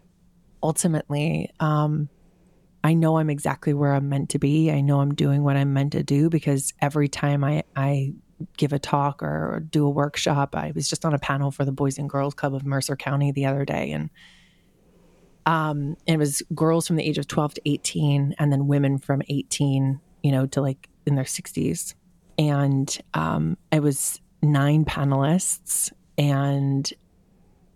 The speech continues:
the number of people who came up to me, both young girls and, you know, adult women,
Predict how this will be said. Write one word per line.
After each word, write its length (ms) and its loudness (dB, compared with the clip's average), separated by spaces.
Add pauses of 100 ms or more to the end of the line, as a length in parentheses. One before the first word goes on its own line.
(220)
the 180 4
number 340 0
of 100 -2
people 280 -2
who 140 2
came 280 -2
up 200 0
to 120 -6
me, 140 2
both 360 -2
young 220 2
girls 580 0
and, 300 0 (240)
you 140 0
know, 160 2
adult 280 0
women, 380 0